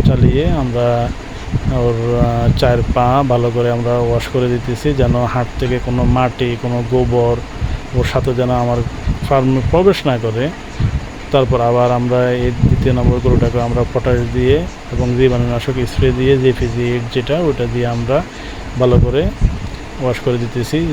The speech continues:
জিপিজি এইটটা হচ্ছে মূলত রেনাটার একটা, আহ, জীবাণুনাশক স্প্রে, যেটা আমি আমার পোলট্রি খামারও ইউ-, ইউজ করতাম, এখন আমি আমার গরুর খামারও ইউজ করি। কারণ আপনি একটা লাখ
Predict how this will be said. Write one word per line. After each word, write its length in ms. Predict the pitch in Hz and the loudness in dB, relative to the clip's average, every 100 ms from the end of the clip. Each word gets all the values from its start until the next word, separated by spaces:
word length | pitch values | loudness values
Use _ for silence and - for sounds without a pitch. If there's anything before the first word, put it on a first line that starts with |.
| 135 | 2
জিপিজি 340 | 127 131 131 | 4 4 4
এইটটা 260 | 127 - 127 | 2 4 4
হচ্ছে 320 | 127 - 135 | 4 2 2
মূলত 300 | 135 127 127 | 2 2 2
রেনাটার 520 | 127 127 123 123 165 | 2 2 2 2 0
একটা, 240 | 175 139 | 0 0
আহ, 760 | 135 - - 131 127 127 165 190 | 2 0 -4 -2 0 0 0 0
জীবাণুনাশক 680 | 143 135 123 120 110 123 135 | 2 2 2 -2 -4 -4 -4
স্প্রে, 340 | 123 - 120 107 - - - - - - - | -2 -2 -2 -2 -6 -4 -2 -2 -4 -4 -4
যেটা 320 | 131 127 135 123 | 0 0 2 2
আমি 180 | 127 | 2
আমার 180 | 127 123 120 | 2 2 2
পোলট্রি 280 | 131 120 123 | 2 2 -2
খামারও 400 | 120 123 123 127 | 0 0 2 2
ইউ-, 460 | 131 131 - - | 2 0 -4 0
ইউজ 120 | 139 123 | 0 0
করতাম, 360 | 151 135 185 190 | -2 -2 0 2
এখন 220 | 143 127 | 2 0
আমি 240 | 123 123 123 | 0 0 2
আমার 200 | 120 120 | 2 2
গরুর 220 | 123 120 113 | 2 0 2
খামারও 320 | 123 123 123 | 2 4 4
ইউজ 260 | 123 113 - | 2 0 2
করি। 200 | 147 208 - - - - - - - - - - - - - - - | 2 2 -4 -2 0 0 0 -2 -6 -6 -4 -2 0 0 0 2 2
কারণ 120 | 135 | 2
আপনি 180 | 127 131 | 0 -2
একটা 160 | 120 | 2
লাখ 180 | 131 139 | 4 4